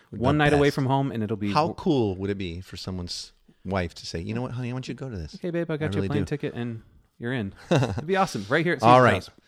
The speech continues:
Speaker 1: Hey, let's dive into the topic today. This is, uh, gonna be an amazing one, and we gotta thank one of our listeners for even throwing the idea our way. Hey?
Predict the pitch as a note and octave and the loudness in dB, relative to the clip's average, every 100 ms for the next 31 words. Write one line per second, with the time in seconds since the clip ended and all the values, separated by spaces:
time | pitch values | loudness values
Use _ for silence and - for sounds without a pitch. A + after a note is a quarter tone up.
0 | _ D#3+ D3 D3 - - D#3 C#3+ C#3 B2+ | _ 6 8 6 4 4 6 6 2 0
1 | A2 A#2+ A#2 A#2 A2 - F2+ E2+ E2+ E2+ | -2 0 0 0 -4 -6 -4 -2 -2 -6
2 | - _ _ - A#2+ - C#3 A2 - A#2 | -12 _ _ -2 -2 0 -2 -2 0 2
3 | G2+ F#2 - _ - G2+ G#2 F#2+ F#2+ F#2+ | 4 2 -4 _ -8 -2 0 0 -2 -2
4 | F#2 F#2+ F#2 F#2+ A2+ C3 G#2 F2+ E2+ F2 | -4 -6 -4 0 0 0 -2 -2 -2 -4
5 | - D#3+ D3+ B2+ C#3 A#2 - C3 - B2+ | -2 -2 0 0 0 -2 0 0 0 -2
6 | B2 C3 D#3 A#3 - A#2+ A#2+ - C3+ B2+ | 2 2 0 -2 -4 -6 -6 -6 -6 -4
7 | B2+ C#3 C3+ C#3 C#3 D#3+ C4+ F2+ D2 - | -4 -4 -2 -2 -2 -2 -2 -4 -4 -4
8 | E3+ | -6